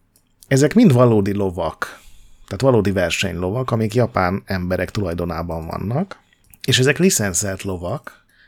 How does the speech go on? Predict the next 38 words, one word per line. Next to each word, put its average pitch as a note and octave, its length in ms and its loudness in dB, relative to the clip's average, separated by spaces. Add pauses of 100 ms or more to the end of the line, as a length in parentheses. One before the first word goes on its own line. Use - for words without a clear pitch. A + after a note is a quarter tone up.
viszont D3 400 0
állítólag D#3+ 520 0 (120)
Japánban, A#2 540 -4
ezt A2+ 120 -4
nem B2 120 0
én G#2+ 140 0
mondom, G2 340 -2
hanem F#2+ 180 -4
az F2+ 120 -4
ember, F#2 320 -6
aki F2 360 -12 (800)
ezt - 220 -14
fölírta, F2 460 -8
azt E2 120 -6
hiszem, D#2+ 140 -8
Twitterre F#2+ 440 -8
először, C3+ 480 0
hogy D3+ 260 2 (380)
ezek C#3+ 340 0
ilyen E3 360 0 (400)
nagyon E3 380 4
durva A#2+ 300 6
bűnöző G2 800 2 (340)
karakterek, G2 640 -2
mert A#2+ 160 2
csak A#2+ 120 0
ők B2 140 4
tudnak F2+ 280 -2
ugye F#2 120 0
Japánban F#2+ 540 0
megfizetni F#2 560 -4
akkora F2+ 320 -4
területet, F2 420 -4
hogy F2+ 100 -6
lovakat F#2 440 -2
lehessen F2+ 380 -4
tartani, A2 540 0
meg G2 260 0